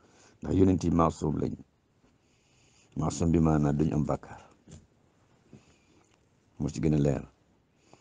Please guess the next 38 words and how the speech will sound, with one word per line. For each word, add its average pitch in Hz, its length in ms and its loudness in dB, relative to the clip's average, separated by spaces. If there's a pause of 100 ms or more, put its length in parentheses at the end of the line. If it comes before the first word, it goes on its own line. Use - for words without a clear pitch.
(160)
Moo 78 120 -2
xam 95 220 0 (320)
duñu 82 180 -2
ko 85 100 0
dul 80 140 2
def, - 320 0 (720)
wala 76 240 0 (260)
ku 80 120 -4
ci 78 140 -6
defee 76 280 -2
Yàlla 73 240 2
jéggal. 71 280 -4 (720)
Duñu 85 140 -2
ko - 120 -2
dul 71 80 -2
bind. 67 160 -6 (1900)
Loolu 82 160 2
moo 107 120 8
tax 113 180 0
lenn 104 320 6
ci - 100 -6
waykat 90 340 0
yi 85 60 -4
day 90 160 2
gis 82 180 -6
ku 98 140 -4
naan, 76 380 0
ku - 100 -10
demee 87 240 2
ne 98 140 2
Ibn 82 240 0
Farid, 71 480 -2 (960)
"Man 101 160 6
dha 95 140 6
allazi 92 400 4
ma 85 180 2
sa 78 200 -2 (120)
qat, - 180 2